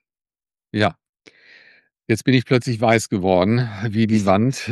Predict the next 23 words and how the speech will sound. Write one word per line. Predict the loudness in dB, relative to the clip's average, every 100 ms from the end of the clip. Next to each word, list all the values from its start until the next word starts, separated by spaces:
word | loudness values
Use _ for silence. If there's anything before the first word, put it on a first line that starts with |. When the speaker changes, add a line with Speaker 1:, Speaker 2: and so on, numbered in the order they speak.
| -2
Speaker 1:
durch | 0 -2 0
dein, | 0 2 2 0
äh, | 0
Reden. | 0 2 2 2 2 0 -2
Ich | -4 -6
mach | -2 -2
mal | 0 2
ganz | 2 -2
kurz, | -2 0 0 -6 -2
äh, | 0 2
mich | 0
wieder | 0 0 0
braun. | -2 0 0
Dafür | 0 0
muss | -2 -4
ich | -4
einmal | -2 0
die | -2
Kamera | -2 -2 0 -2
ausmachen | -2 -2 -4 -2 -4
und | -4
wieder | -2 -2 -2
an. | -2 0